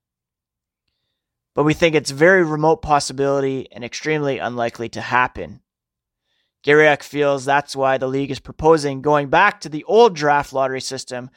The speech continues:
that allows teams to move up only four spots and fall back one. I guess that's in reference to, you know, say the N H L does come back after the draft under the old scenario, or sorry, under the current scenario,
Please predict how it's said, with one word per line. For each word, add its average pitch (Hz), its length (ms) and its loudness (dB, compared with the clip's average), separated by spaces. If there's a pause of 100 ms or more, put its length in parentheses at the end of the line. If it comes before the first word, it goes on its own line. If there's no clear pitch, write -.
(360)
that 131 140 -2
allows 139 440 2
teams 135 340 -10
to 131 120 -14
move 131 220 -6
up 127 180 -2
only 123 240 -10
four 165 300 2
spots 120 560 -4 (400)
and 123 100 -16
fall 117 240 0
back 104 320 -6
one. 117 400 -2 (220)
I 123 140 -4
guess 131 200 -4
that's 139 320 -2
in 127 100 -8
reference 123 420 -8
to, 123 340 -6
you 123 120 -10
know, 139 260 0 (420)
say 196 240 4
the 185 260 6 (300)
N 175 100 -2
H 185 220 -4
L 170 120 2
does 156 280 0
come 151 160 -4
back 147 340 0 (1160)
after 160 360 0
the 147 80 -2
draft 135 520 -2 (640)
under 147 220 -2
the 139 140 -2
old 220 320 6 (300)
scenario, 131 840 -6
or 135 240 -2
sorry, 127 260 0
under 143 180 -2
the 131 120 -2
current 214 300 4
scenario, 127 640 -4